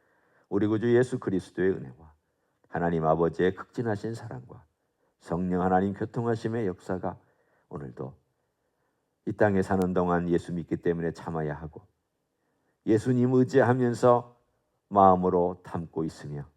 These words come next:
어떨 때는 이걸 어떻게 하나 저렇게 하나 힘들게 힘들게 고민하다 우리 주님께 가지고 와서 아버지 하나님께 하소연하는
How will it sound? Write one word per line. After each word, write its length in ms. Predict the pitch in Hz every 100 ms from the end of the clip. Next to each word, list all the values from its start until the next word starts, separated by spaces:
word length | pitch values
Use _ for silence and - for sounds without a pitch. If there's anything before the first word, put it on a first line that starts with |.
| _ _ _ _ _ _ _
어떨 240 | - 107 110
때는 540 | 107 107 107 101 101 _
이걸 240 | 110 104
어떻게 380 | 95 95 - 104
하나 200 | 95 90
저렇게 380 | 85 82 80 -
하나 380 | 85 78 78 78 _ _ _ _
힘들게 540 | _ - 165 139 127 135
힘들게 420 | 120 117 110 113
고민하다 640 | 110 98 101 90 85 - _ _ _ _ _ _ _ _
우리 200 | 120 139
주님께 360 | 139 143 135 139
가지고 400 | - 113 135 120
와서 440 | 107 101 101 90 _ _ _ _
아버지 340 | - 92 92 92
하나님께 400 | 90 85 85 82
하소연하는 720 | - - - 147 135 117 139